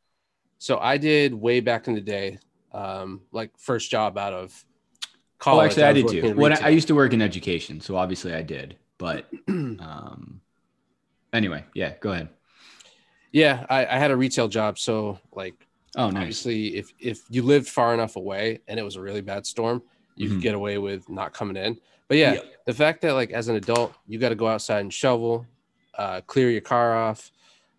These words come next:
Speaker 1: move the car, all that good shit. You, you have to go out in public.
Speaker 2: Mm-hmm.
Speaker 1: Like, I don't know, as a kid on a snow days, I didn't even, like, wear clothes. I didn't have to do
Speaker 2: Mm.
Speaker 1: anything.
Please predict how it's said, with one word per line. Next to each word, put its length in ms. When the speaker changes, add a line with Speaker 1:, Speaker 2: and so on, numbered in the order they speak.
Speaker 1:
move 220
the 80
car, 420
all 160
that 160
good 160
shit. 260
You, 220
you 160
have 140
to 80
go 80
out 140
in 60
public. 420
Speaker 2:
Mm-hmm. 600
Speaker 1:
Like, 160
I 100
don't 100
know, 220
as 140
a 40
kid 300
on 140
a 40
snow 300
days, 340
I 120
didn't 180
even, 260
like, 220
wear 320
clothes. 720
I 120
didn't 200
have 180
to 60
do 160
Speaker 2:
Mm. 100
Speaker 1:
anything. 440